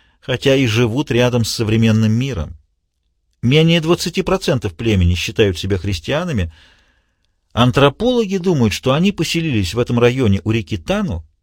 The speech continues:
почти тысячу лет назад. Говорят они на уникальном языке,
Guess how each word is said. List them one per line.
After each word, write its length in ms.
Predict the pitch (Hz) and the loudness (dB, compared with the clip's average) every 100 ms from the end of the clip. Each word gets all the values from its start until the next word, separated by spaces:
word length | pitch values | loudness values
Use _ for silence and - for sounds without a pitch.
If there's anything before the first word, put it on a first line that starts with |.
| _ _ _ - | _ _ _ 0
почти 400 | 120 - - 165 _ - | 0 0 -2 -2 _ -4
тысячу 480 | 208 226 185 - 135 | -2 -2 -4 -4 -2
лет 240 | 147 - | -2 -4
назад. 460 | 160 131 85 80 - _ _ _ _ _ _ _ _ | -6 -4 -4 -6 -18 _ _ _ _ _ _ _ _
Говорят 460 | 95 104 185 180 180 | 0 4 4 4 2
они 220 | 160 165 | 0 2
на 160 | 147 160 | 2 2
уникальном 680 | 185 214 214 147 139 143 | 2 0 2 2 2 0
языке, 560 | 151 160 175 - 135 | 0 0 -2 -2 -4